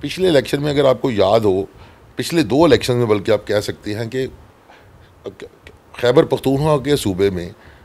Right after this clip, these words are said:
पीटीआई के अलावा बाकी जमातों को इलेक्शन लड़ने के लिए वो हालात दस्तयाब नहीं थे।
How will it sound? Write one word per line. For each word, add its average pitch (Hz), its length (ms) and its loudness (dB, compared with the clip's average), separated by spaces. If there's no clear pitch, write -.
पीटीआई 170 460 2
के 160 100 2
अलावा 123 320 4
बाकी 104 320 -2
जमातों 107 440 -2
को 143 220 -2
इलेक्शन 110 340 0
लड़ने 101 360 -4
के 98 120 -6
लिए 95 280 -8
वो 113 280 -2
हालात 107 280 4
दस्तयाब 101 500 0
नहीं 92 140 -6
थे। - 160 -16